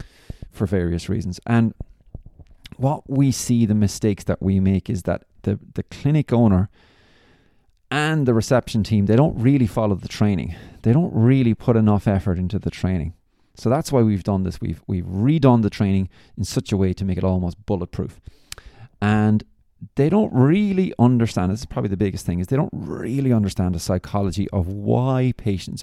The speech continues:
are not ready to say yes. And if they don't understand it, they don't empathize with it, it's not really gonna work. They don't use scripts, so they don't actually have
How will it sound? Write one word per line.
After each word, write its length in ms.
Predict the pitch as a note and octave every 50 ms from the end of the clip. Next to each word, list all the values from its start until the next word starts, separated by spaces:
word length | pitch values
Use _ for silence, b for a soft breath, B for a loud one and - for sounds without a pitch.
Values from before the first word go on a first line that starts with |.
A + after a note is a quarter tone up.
| - _ F#2+
are 100 | F#2+ F2+
not 220 | F2+ G2 G2+ - -
ready 300 | - F#2+ G2 F#2+ F#2 F#2
to 100 | - B2
say 240 | - - - E2+ E2+
yes. 540 | F2+ F2 F2+ E2+ E2 - - - - - B B B B B B B B B B B B B B B B B -
And 120 | G2 G2
if 100 | G#2 -
they 100 | - A2+
don't 180 | B2 D#3 E3+ F3
understand 540 | D#3+ C#3 A2+ G#2+ - - F#3 A#3+ G3+ C3+
it, 180 | A#2 G#2 - _
they 80 | A#2 A2
don't 180 | G2+ G#2 -
empathize 540 | - D#3+ F3 - E3 - B2 G#2+ G#2 G2+ F#2+
with 120 | G#2 G#2
it, 80 | - - _ -
it's 240 | F2+ F#2+ - - -
not 180 | G2 F#2+ F#2 - _
really 300 | - A2 G#2 G2+ G#2+ G#2
gonna 200 | F#2 F#2 F#2 F2+
work. 380 | F#2 F2 E2+ E2 - - - - B B B B B B B B B B B B B B B B B B B B
They 140 | - D3 E3
don't 180 | F3 G3 G3+ G3
use 200 | F3 F#3+ F#3 -
scripts, 600 | - - - G#3+ A3 G#3 - - - - - A#2 G#2 - -
so 220 | _ - - C3+
they 160 | B2+ B2+ B2 B2
don't 240 | C#3 - D#3+ - - _ _
actually 480 | A#2 C3+ D3 - - - - A#2+ C3 B2
have 580 | A#2+ A2 - A2+ A2 A2 A2 G#2 F#2+ - -